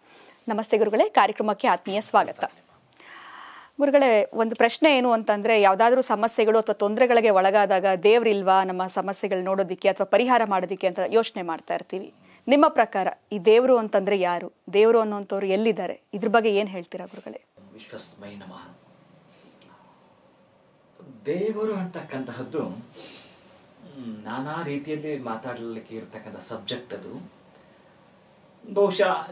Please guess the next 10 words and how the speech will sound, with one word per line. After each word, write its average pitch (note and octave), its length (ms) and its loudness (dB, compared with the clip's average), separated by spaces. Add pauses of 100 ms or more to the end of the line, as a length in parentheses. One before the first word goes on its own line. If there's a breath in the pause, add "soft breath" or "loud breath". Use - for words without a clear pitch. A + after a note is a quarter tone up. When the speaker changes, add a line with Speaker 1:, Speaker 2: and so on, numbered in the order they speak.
Speaker 2:
ಜನಗಳಿಗೆ A3 440 2
ಈಸಿಯಾಗಿ F#3 560 -2
ಅರ್ಥ C3 240 -4
ಆಗ್ಬೇಕಾದ್ರೆ, G#2+ 840 -8 (580 soft breath)
ದೇವರು, A3 800 6 (280)
ದೇ C4 200 8
ಅಂದ್ರೆ A3+ 560 2 (480)
ದೇಹ F3+ 340 2 (180)
ಇಲ್ಲದವನು D3+ 800 0
ಯಾವಾತನೋ B2+ 840 0